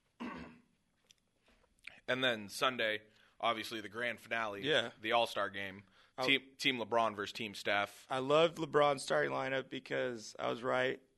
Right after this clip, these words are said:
Speaker 2: R-, Russ started, and so we had a Russ, K D, Kyrie, Le-, Kyrie, LeBron starting lineup, and then Ant Davis,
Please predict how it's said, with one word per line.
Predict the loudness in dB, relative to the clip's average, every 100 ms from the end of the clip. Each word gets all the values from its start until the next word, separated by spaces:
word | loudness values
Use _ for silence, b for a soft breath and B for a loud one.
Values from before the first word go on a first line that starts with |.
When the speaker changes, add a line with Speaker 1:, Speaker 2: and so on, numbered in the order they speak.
| _
Speaker 2:
R-, | -14 -14
Russ | -2 -2 0
started, | 0 0 2 0 -2
and | -6
so | -4
we | 0
had | 0
a | 0
Russ, | 2 2 0
K | 0 0
D, | 0 -2 -4 -8 b b b b b -2
Kyrie, | 0 2
Le-, | 2 2 -2 -10 _
Kyrie, | -4 0 0 0 -2
LeBron | -4 0 0 0
starting | 0 -2 0
lineup, | 0 -2 -4 -6
and | -4 -4 0
then | 2 0
Ant | 0 0 0
Davis, | 4 6 6 4 0 -2 -10